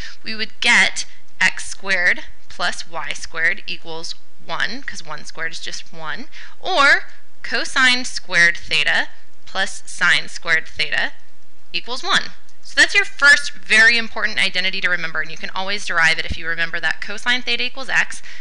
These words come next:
sine of theta equals y. So we have cosine squared theta plus sine squared theta equals one. Cosine squared theta, this is the same as cosine,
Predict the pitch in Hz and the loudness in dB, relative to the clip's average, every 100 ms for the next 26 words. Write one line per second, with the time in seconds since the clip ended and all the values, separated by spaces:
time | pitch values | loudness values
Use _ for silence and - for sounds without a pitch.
0 | - - 190 185 196 180 175 - 175 - | -2 2 4 4 2 0 -2 -2 -2 -2
1 | - - 165 175 160 - - - - 190 | -2 -2 -2 -2 -2 -2 -2 -2 -2 0
2 | 214 214 214 - 226 226 247 247 247 - | 2 2 2 0 0 0 0 2 0 0
3 | 170 - 165 175 - 175 170 165 170 - | -2 0 0 0 0 -2 0 -2 -2 -2
4 | 160 - 156 - 156 - - 302 349 320 | -2 -4 -2 -2 -2 -2 -2 2 2 2
5 | 311 311 294 277 269 277 269 262 220 220 | 0 0 2 2 2 2 0 0 0 0
6 | 226 220 202 175 - - - - - - | 2 4 4 2 0 -2 -2 -2 -2 -2
7 | 214 202 - 208 208 208 208 214 | -2 -2 0 2 4 4 2 0